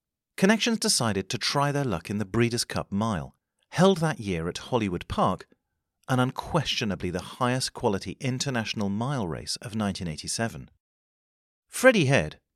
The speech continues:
in what most agreed was the ride of the year, kept Miesque in fourth throughout, hugging the rail obsessively, despite the track's very sharp turns, and waiting for the gap to appear as they entered the home stretch. Sure enough,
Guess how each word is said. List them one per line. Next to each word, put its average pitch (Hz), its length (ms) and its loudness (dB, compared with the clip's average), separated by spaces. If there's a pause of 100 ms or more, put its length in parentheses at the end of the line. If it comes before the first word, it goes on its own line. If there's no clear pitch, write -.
(160)
in 160 160 4
what 170 160 4
most 160 440 4
agreed 95 360 0
was 92 140 -4
the 104 100 0
ride 107 380 -4
of - 80 -10
the 76 100 -10
year, 85 340 -8 (300)
kept - 280 -2
Miesque 113 400 -2
in 107 100 -4
fourth - 540 -4
throughout, 104 500 -4 (680)
hugging 143 540 -2
the 139 100 -2
rail 110 360 0
obsessively, 104 960 -4 (340)
despite 165 500 2
the 85 60 -6
track's - 380 -6
very 87 440 -4
sharp 87 300 -6
turns, 80 420 -8 (480)
and 123 160 0
waiting 123 320 4
for 107 140 -2
the 101 80 4
gap 143 280 0
to 101 140 -2
appear 85 340 -4
as 85 120 -6
they 101 240 -2
entered 113 340 -4
the 85 80 -6
home 80 220 -8
stretch. - 420 -6 (880)
Sure 95 360 2
enough, 117 440 -2